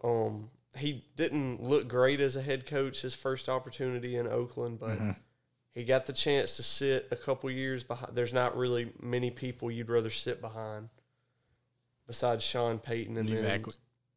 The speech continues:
Speaker 1: then, you know, there's a chance he could be bad, but there's also a chance they could be good. The Saints are a smart team. I don't think they woulda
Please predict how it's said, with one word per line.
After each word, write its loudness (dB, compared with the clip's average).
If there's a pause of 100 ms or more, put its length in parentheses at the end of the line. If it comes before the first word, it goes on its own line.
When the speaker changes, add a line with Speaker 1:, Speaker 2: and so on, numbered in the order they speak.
(160)
Speaker 1:
then, -8
you -2
know, 4 (420)
there's 0
a -8
chance 0
he -2
could -12
be -6
bad, 0
but -6
there's 2
also 2
a 0
chance -2
they -4
could -12
be -4
good. -4
The -8
Saints -2
are 0
a -6
smart 0
team. -6
I -4
don't -4
think -6
they 0
woulda -2